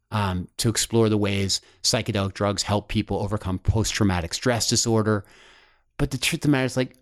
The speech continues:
like a lot of you guys, I, you know, I grew up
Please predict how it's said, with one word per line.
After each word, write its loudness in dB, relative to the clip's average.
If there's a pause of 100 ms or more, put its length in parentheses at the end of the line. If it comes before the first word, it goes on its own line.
(180)
like -4
a 0
lot 0
of -2
you -6
guys, -10 (960)
I, -2 (200)
you 2
know, 2
I 2
grew 4
up 2